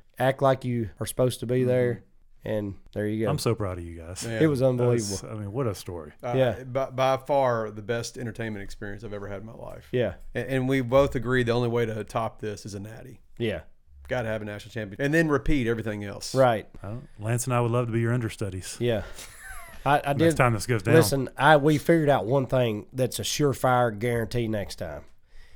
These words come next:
Speaker 1: Is all the reporters are still old school. They all still have a pad and a pen. Now, they would get over there and type stuff, but they're all still writing stuff down.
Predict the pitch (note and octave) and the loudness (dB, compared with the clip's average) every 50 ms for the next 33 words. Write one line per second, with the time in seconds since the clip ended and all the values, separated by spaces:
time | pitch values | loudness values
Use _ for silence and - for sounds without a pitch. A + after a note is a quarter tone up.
0 | - - - - - - C#3 C3+ C3 A2 D3 D#3 F#3+ G3+ G3+ F3 D3 - D#3+ D#3+ | -20 -20 -20 -20 -8 -4 -4 -2 0 4 6 6 6 6 6 2 0 2 2 2
1 | D#3 D3 C3 B2 A2+ G#2 G#2+ A2+ G#2+ - D3+ D3+ C#3+ C3 B2 A#2+ A2+ G2 - - | 4 4 2 2 -2 -4 -6 -8 -8 0 2 2 4 4 2 2 0 -2 -6 -8
2 | G#2+ F2 E2+ - - - _ - _ _ - C3 C#3 - G2+ B2+ D3 D#3 D#3 - | -8 -10 -10 -14 -18 -20 _ -20 _ _ -2 -2 -2 0 2 4 6 6 6 4
3 | - D#3 D#3 C#3+ A#2 C3 C3 A2 G#2 - - B2+ C3 C#3+ D#3 D#3+ E3 D#3 D3 C3 | 2 2 2 2 2 2 -2 -2 -4 -6 -6 -4 0 0 2 2 2 2 0 -2
4 | - - - - A#2 G#2 - - C#3+ C#3+ B2 G2+ E2 E2 - - - B2+ B2+ A#2+ | -6 -16 -16 -12 -12 -12 -8 -6 -4 -4 -4 -6 -8 -10 -14 -12 -6 -4 -2 -2
5 | A#2 A2 - - - - _ - - - - B2 C#3+ D3+ D#3+ D3+ C#3+ C3+ D#3 D#3 | -2 -4 -6 -8 -18 -20 _ -20 -20 -16 -4 2 4 4 4 4 2 2 6 6
6 | D#3 D3 C3+ D3 C#3 B2 G#2+ - - E3 F3+ F#3 C3+ - - - B2+ A2+ G2+ - | 6 6 6 4 2 2 0 -4 -2 0 0 0 0 -2 -4 -2 -2 -2 -2 -4
7 | - A#2 - D3 D#3 D#3 - D3 D#3 D#3+ D#3 D3 C3+ B2 - - - - - D3+ | -10 -6 -2 0 0 0 0 2 4 4 6 6 6 4 2 -2 -10 -4 0 0
8 | C#3+ B2 A#2+ B2+ C3 B2+ G2+ G2 - - B2 G#2+ - A2+ A#2 G#2 E2+ C2 | 2 2 4 2 2 0 -2 -6 -8 -8 -8 -8 -4 -6 -6 -6 -6 -10